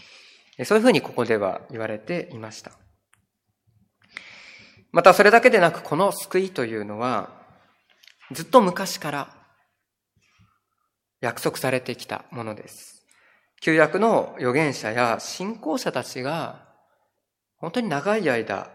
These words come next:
待ち望んできた救いなのです。期待され、待ち望まれてきた救い、そのような素晴らしいものをいただいている。そういう私たちは、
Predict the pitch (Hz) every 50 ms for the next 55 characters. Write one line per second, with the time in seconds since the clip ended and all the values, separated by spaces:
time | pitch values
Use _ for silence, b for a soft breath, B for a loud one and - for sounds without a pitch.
0 | - _ - - 120 117 117 - 165 170 185 190 - 302 302 277 269 - - -
1 | - - 107 101 101 - _ _ _ _ _ _ _ - - - - - - 113
2 | 107 110 98 - 101 - _ - 123 113 107 - - - - - - - - _
3 | _ _ _ _ _ _ _ _ _ _ _ _ _ _ _ _ _ _ _ _
4 | B B B B B B B B B B B B B B B B B B B B
5 | B B _ _ _ _ _ _ _ - - - 160 151 147 143 151 147 170 190
6 | 165 139 - - 123 127 - 165 170 185 180 220 220 233 254 269 254 - 156 143
7 | - - - 120 - - - - - 127 117 110 107 b b b b b b b
8 | b b b b _ _ - - - 180 214 254 277 277 208 156 - - - 170
9 | 196 214 214 214 - 269 269 262 240 233 220 214 190 151 120 117 - - - 131
10 | 117 123 107 107 107 - - 110 110 107 - - - _ _ _ _ _ _ _
11 | _ _ _ _ _ _ _ b b b b b b b b b b b b b
12 | _ - - - 277 294 311 302 311 285 214 185 - 190 196 - - - 120 -
13 | - 127 131 170 190 170 127 101 95 - - -